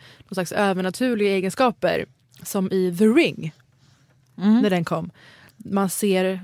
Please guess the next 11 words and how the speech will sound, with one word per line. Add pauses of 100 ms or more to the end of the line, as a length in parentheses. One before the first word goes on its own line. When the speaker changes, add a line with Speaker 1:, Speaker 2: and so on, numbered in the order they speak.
Speaker 1:
filmen
och
vips
är
man
omvandlad
till
en
sinnesrubbad,
iskall
mördare,